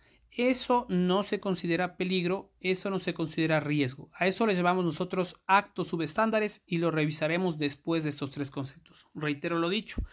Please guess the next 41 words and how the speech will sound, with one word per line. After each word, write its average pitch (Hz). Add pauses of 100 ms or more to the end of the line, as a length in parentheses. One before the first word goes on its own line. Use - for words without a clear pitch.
(340)
no 170
colocará 180
en 180
los 175
ejercicios 180
ni 180
en 185
el 175
examen 190 (140)
como 156
peligro 202
o 165
como 160
riesgo, 156
no 156
colocará. 170 (320)
No 156
usa 156
gafas, 165
no 151
usa 147
guantes, 170
no 151
usa 139
casco, 175
no 156
usa 156
P 143
P. 185 (260)
Eso 175
no 175
es 185
peligro, 196
eso 160
no 170
es 180
riesgo. 170
A 156
eso 160
le 180
llamamos 165